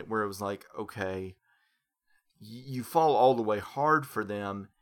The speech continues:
but you do overlook the problems. Uh, you know, I'm trying to think of a, a, a good example right now. Uh, Avengers two definitely has that. Um, though again, I'm, I'm still, I'm still very positive on it,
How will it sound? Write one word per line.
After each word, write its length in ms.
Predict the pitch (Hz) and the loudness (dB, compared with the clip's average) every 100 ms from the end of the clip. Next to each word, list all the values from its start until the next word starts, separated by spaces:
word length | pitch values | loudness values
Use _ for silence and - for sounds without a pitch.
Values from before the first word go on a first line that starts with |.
| _ _ - - | _ _ -20 -12
but 180 | 113 120 | -8 -6
you 60 | 127 | 0
do 220 | 147 143 | 4 6
overlook 400 | 120 113 104 - | 6 2 -2 -6
the 60 | |
problems. 580 | - 147 127 104 95 92 - | -6 0 0 0 -6 -8 -2
Uh, 360 | 104 104 98 95 - - - | 0 0 -2 -6 -16 -18 -16
you 180 | 117 127 | -8 -6
know, 220 | 104 98 | -4 -4
I'm 120 | 90 | -4
trying 160 | 170 170 | -4 -6
to 40 | 143 | -6
think 60 | |
of 80 | 110 | -10
a, 80 | 92 - 101 | -10 -6 -6
a, 160 | 85 | -6
a 40 | 98 - - 87 101 101 | -8 -14 -20 -18 -18 -4
good 260 | 117 131 | 0 0
example 500 | 110 95 101 104 101 | -2 -8 -10 -10 -8
right 220 | 90 85 80 | -6 -6 -6
now. 360 | 95 90 90 - - - _ _ | -6 -6 -6 -12 -20 -20 _ _
Uh, 160 | - 107 | -2 2
Avengers 440 | 135 135 170 175 - | 2 0 -4 -6 -8
two 220 | 110 101 | -6 -4
definitely 360 | 95 95 80 98 | -4 -6 -10 -8
has 220 | 90 - | -8 -8
that. 320 | 92 95 95 | -8 -6 -4
Um, 220 | 104 104 - - _ _ | -4 -4 -8 -20 _ _
though 240 | 107 143 139 | 0 2 4
again, 180 | 170 113 | 2 -2
I'm, 140 | 107 | -4
I'm 100 | 180 | -4
still, 280 | - 359 - - - | -4 -4 -6 -14 -12
I'm 100 | 139 | -10
still 220 | - 135 | -4 -6
very 340 | 92 113 113 | -2 2 2
positive 580 | 98 - 85 80 98 101 | 0 -10 -10 -8 -8 -4
on 200 | 107 110 | -2 -2
it, 200 | 113 107 | -2 -6